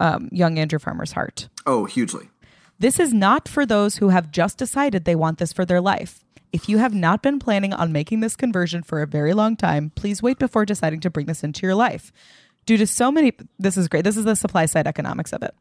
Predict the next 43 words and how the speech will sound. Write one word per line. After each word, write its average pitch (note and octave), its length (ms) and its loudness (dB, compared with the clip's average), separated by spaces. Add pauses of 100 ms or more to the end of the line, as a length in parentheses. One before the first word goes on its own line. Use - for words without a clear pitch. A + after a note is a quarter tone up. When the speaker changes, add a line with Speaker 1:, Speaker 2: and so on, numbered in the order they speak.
(640)
Speaker 1:
"Due B3 120 2
to A#3+ 140 2
so C4+ 240 0
many D#4+ 220 2
people A3+ 300 0
buying F#3+ 320 2
from C#4+ 300 0
me D#3+ 260 0
and F3+ 200 -2
reselling A#3+ 460 0
for D#3+ 140 -2
a - 40 -2
profit, D#3+ 400 -2 (100)
I G3 120 2
have G3+ 160 2
now G#3 240 0
started F3 460 0
binding B3+ 420 2
items E3+ 560 -2
to D#4+ 140 4
their C#4 200 6
owners F3 300 2
Speaker 2:
<gasps> - 60 -4
Speaker 1:
before F#3+ 240 0
shipping. - 440 -4 (320)
If - 160 -2 (140)
any D#3 180 2
Speaker 2:
Ah. A#3 60 0
Speaker 1:
time C4+ 180 2
in C#4+ 80 4
the D4+ 60 0
future F#3+ 420 0
you E3+ 220 -2
do D#4+ 240 2
wish G#3 220 0
to F#3 100 0
rehome D3+ 440 0
an D3 80 -2
item D3+ 300 -2
you D3 100 -4
receive A#3 300 -2
from A3+ 140 0
me, G#3+ 180 0